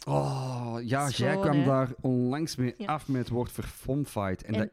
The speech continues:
Speaker 1: is zo'n goed woord.
Speaker 2: dat was in het kader van een vogeltje, dat zo helemaal,
Speaker 1: Ja.
Speaker 2: precies of ze hadden er even over gerust.
Speaker 1: Verfomfaaid.
Speaker 2: Dat vogeltje was verfomfaaid.
Speaker 1: Ja, dat is echt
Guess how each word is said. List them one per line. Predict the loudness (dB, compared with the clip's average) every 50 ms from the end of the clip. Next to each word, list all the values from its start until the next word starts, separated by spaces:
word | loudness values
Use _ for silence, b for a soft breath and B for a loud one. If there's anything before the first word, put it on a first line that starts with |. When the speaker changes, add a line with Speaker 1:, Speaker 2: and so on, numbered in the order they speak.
| _ _
Speaker 1:
is | -4 -4 -4 -2 -6 -8 -6 -4
zo'n | -4 -4 -2 -4 -4 -6
goed | -4 -4 -4 -4 -4
woord. | -6 -8 -6 -4 -4
Speaker 2:
dat | -4 -4
was | -2 -2
in | -2 -4
het | -4 -6 -8
kader | -8 -6 -6 -4 -4 -4 -6
van | -6 -6 -4 -4
een | -4 -6 -6
vogeltje, | -6 -4 -4 -2 -2 -2 -4 -6 -6 -8 -8 -8 -8 -8 -8 -10 -12
dat | -12 -10
zo | -10 -10 -8 -4
helemaal, | -2 -2 -2 -2 -2 -2 -4 -4 -4 -4 -6 -8 _ _
Speaker 1:
Ja. | _ 0 0
Speaker 2:
precies | 2 2 2 0 -2
of | -4 -4
ze | -4 -6
hadden | -4 -2 -2
er | -4 -4 -4 -6
even | -6 -6 -4
over | -4 -2 -2 -2
gerust. | -2 -2 -2 -2 -4 -4 -8 -6 -2
Speaker 1:
Verfomfaaid. | -2 -2 -2 -2 -2 -2 -2 -2 -2 -4 -4 -2 -2 0 -2 -2 -4 -4 -6
Speaker 2:
Dat | -8 -8 -6
vogeltje | -6 -6 -4 -4 -6 -8 -8 -10 -10
was | -10 -10 -10 -14 -18 -14
verfomfaaid. | -12 -12 -12 -12 -12 -10 -8 -8 -8 -8 -8 -10 -8 -8 -8 -10 -10 -14 -8 -2
Speaker 1:
Ja, | 0 2 2 2 0 0 -2
dat | -2 -2
is | -2 -4 -6 -10 -14 -18 -10
echt | -4 -4 -4 -4 -6 -12 -16